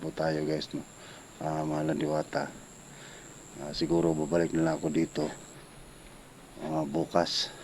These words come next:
pag makauwi na ako galing sa bundok. Ah, kasi hanapin ko pa si Badan at saka yung agimat ni Aying. So, mahal na diwata, ah, totoo ba na,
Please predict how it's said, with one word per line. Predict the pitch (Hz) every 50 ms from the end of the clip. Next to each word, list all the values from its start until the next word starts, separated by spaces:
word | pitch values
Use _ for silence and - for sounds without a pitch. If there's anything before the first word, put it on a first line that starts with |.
| - - - - - - - - - - - -
pag | - 85 80 82
makauwi | 80 80 80 78 82 85 85 82
na | 85 - -
ako | - - 78 80 - -
galing | - 85 80 82 -
sa | - - -
bundok. | - - 78 73 76 - - - - - - - - - - - - - - - - - - - - - - - - - -
Ah, | 76 78 76 76 78 76 - - -
kasi | - - - 85 78 76 71
hanapin | 71 80 80 82 82 78 - - -
ko | - - -
pa | - 78
si | - 76
Badan | - - - - 156 156 71 - - - - - - - - - - - - - - -
at | - 76 -
saka | - - 85 - 82 80 76
yung | 76 76 76 76 71 - - - - - - -
agimat | - 78 73 71 76 78 76 78 76 73
ni | 78 76
Aying. | 76 78 78 76 78 73 - - - - - - - - - - - - - - - - - - - - -
So, | - - 85 85 87 90 87 87
mahal | 90 90 92 92 92
na | 92
diwata, | 85 95 95 92 90 - - 95 90 - - - - - 85
ah, | 85 82 82 82 82 82 82 85 82 76 -
totoo | - - - 85 82 85 82 78
ba | 85 85 82
na, | 85 82 78 78 80 76